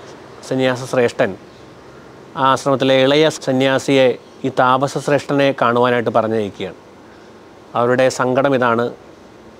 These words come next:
ആരും തന്നെ സന്യാസം സ്വീകരിക്കാനായിട്ട് ആശ്രമത്തിലേക്ക് കടന്നു വരുന്നില്ല എന്നുള്ളതാണ്. അവസാനം ആ യൗവനക്കാരൻ എന്ന് പറഞ്ഞ അൻപത് വയസ്സുള്ള സന്യാസി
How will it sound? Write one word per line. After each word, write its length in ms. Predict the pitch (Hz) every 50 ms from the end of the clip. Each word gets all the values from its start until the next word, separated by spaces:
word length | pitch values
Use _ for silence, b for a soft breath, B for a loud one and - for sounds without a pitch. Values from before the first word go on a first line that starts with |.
| -
ആരും 380 | 123 135 143 147 151 160 151 156
തന്നെ 300 | 147 143 143 147 143 - - - - - - - - - - -
സന്യാസം 680 | - - 135 131 131 139 139 135 - 147 143 131 135 127
സ്വീകരിക്കാനായിട്ട് 680 | - 147 135 127 131 123 131 120 131 123 123 120 117 123
ആശ്രമത്തിലേക്ക് 560 | 117 110 - 131 123 117 131 127 127 117 127
കടന്നു 240 | 120 117 120 123 127
വരുന്നില്ല 380 | 131 127 127 127 127 127 131
എന്നുള്ളതാണ്. 580 | 127 123 117 113 107 101 92 78 - - - - - - - - - - B B B B B B B B B B B B - - - - - - - - - - - - - - - -
അവസാനം 600 | 120 123 - 143 131 131 131 135 135 135 135 - - - - - -
ആ 60 | 117 123
യൗവനക്കാരൻ 640 | 123 120 123 123 131 135 127 127 135 127 127 131
എന്ന് 200 | 131 131 131 135
പറഞ്ഞ 240 | 131 123 120 113 120
അൻപത് 320 | 120 113 113 113 131 127 139
വയസ്സുള്ള 380 | 139 127 120 - 131 127 127
സന്യാസി 600 | 120 135 117 113 117 117 117 110 - 131 165 208